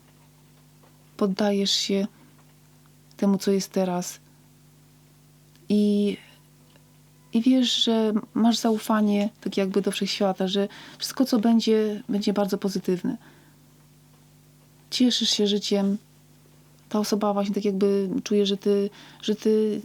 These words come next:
z tą decyzją masz się bardzo dobrze. Że w-, że cieszysz się tym, że, y, masz jakieś okazje do świętowania, do spotykawa-, spotykania się ze znajomymi,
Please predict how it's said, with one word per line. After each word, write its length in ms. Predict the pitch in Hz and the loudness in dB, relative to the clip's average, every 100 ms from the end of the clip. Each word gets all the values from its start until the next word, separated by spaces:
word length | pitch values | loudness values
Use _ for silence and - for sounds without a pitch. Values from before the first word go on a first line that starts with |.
| 262 | -10
z 80 | - | -2
tą 100 | 247 | 2
decyzją 720 | 240 240 220 226 220 214 208 - | 2 0 2 2 4 2 0 0
masz 200 | 196 214 | -2 0
się 120 | 214 | 0
bardzo 220 | 202 196 | -2 -2
dobrze. 360 | 190 180 - - - - - - - - - - - - - _ - - - - _ _ - - - - - - - | -2 -4 -4 -8 -10 -20 -20 -20 -20 -20 -20 -20 -20 -20 -20 _ -20 -20 -20 -20 _ _ -20 -20 -20 -20 -20 -12 -6
Że 280 | 311 208 | -2 0
w-, 400 | 190 190 - 202 | 0 -4 -4 -2
że 120 | 202 208 | -2 -2
cieszysz 300 | 214 208 202 | -2 -2 0
się 100 | 202 | 0
tym, 220 | 202 196 | 0 0
że, 220 | 196 196 - - - - - | 0 -2 -6 -18 -20 -14 -4
y, 40 | 185 185 185 185 185 185 180 - - - - - | -2 0 -2 -2 -2 -2 -4 -6 -12 -20 -20 -6
masz 160 | 190 190 | -2 -2
jakieś 220 | 190 196 | -2 -4
okazje 360 | 190 196 190 190 | -2 -2 0 -2
do 220 | 190 196 | 0 -2
świętowania, 840 | - 202 214 214 214 202 190 185 - - - - | 0 0 0 0 0 2 0 -2 -6 -20 -20 -10
do 60 | 190 | -8
spotykawa-, 600 | - 185 - 202 185 180 - | -4 -4 -2 -2 -2 -4 -8
spotykania 640 | - - 208 208 208 208 202 | -16 -6 -4 -2 -2 0 0
się 120 | 202 | 0
ze 100 | 196 | 0
znajomymi, 680 | 196 196 190 190 190 180 | 0 0 0 0 0 -2